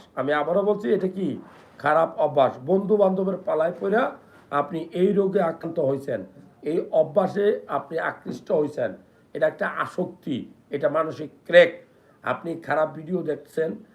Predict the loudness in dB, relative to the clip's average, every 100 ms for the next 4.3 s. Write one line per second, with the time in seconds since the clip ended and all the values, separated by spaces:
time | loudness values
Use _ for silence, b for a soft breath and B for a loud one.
0 | b -8 -8 -6 -8 -6 -6 -6 -4 -2
1 | 2 2 2 0 0 0 -2 -4 0 0
2 | -2 B B _ 2 2 2 0 0 2
3 | 2 0 -4 -2 -2 -2 -2 -2 -2 0
4 | 0 -2 -6